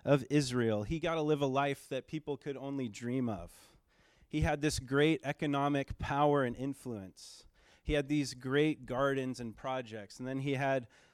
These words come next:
all this other stuff, all this other pleasure. He had a thousand wives and concubines. Like,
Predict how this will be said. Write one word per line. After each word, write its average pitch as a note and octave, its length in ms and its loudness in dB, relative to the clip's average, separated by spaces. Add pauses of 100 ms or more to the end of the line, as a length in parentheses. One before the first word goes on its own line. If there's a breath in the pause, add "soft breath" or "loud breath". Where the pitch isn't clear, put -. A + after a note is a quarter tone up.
all D#3 180 4
this E3+ 300 0
other D3 500 2
stuff, - 600 -4
all C3 100 0
this D3 180 -2
other D3+ 220 4
pleasure. A#2 600 -4
He C3 160 -2
had C3 220 0 (280 soft breath)
a C3 80 -8
thousand D#3 720 2
wives C#3 400 4
and B2+ 120 0
concubines. G#2 840 -6
Like, G2+ 140 -18